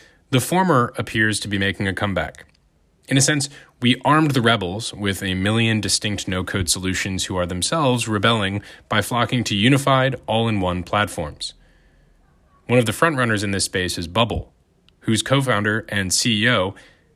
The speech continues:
Emmanuel Strasnov, is French. The sweet spot for no-code tools was somewhere between internal business process automation and rapid prototyping, but rarely would you encounter a serious startup founder who planned to build their entire product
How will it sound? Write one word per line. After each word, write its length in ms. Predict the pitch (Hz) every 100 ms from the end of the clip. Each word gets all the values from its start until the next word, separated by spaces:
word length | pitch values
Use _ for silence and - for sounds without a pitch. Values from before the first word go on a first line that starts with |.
| _ _ _
Emmanuel 560 | 104 104 107 104 98 92
Strasnov, 760 | - 127 120 - 92 90 - _ -
is 160 | 131 117
French. 460 | 90 78 - - _ _ _ _ _ _ _ _ _ _ _ _
The 100 | -
sweet 260 | 131 - 226
spot 280 | - 131 123
for 160 | -
no-code 460 | 113 120 117 104 90
tools 320 | - 92 92
was 160 | 92 87
somewhere 280 | 135 131 120
between 280 | 104 104 101
internal 380 | 131 139 143 123
business 380 | 104 107 110
process 420 | - 107 101 107 104
automation 540 | 90 110 127 139 127 - - _
and 140 | 107 117
rapid 280 | 135 139 135
prototyping, 600 | 127 104 98 87 80 - _ _ _ _
but 200 | 139 117
rarely 320 | 107 143 160 143
would 160 | 113
you 100 | 107
encounter 440 | 104 - 113 107 104
a 60 |
serious 420 | - - 143 113
startup 320 | - 101 92 85
founder 280 | 90 90
who 100 | 80
planned 260 | - - 110
to 60 | 92
build 160 | 101
their 140 | 95 90
entire 360 | 82 - 120
product 440 | 110 120 95 80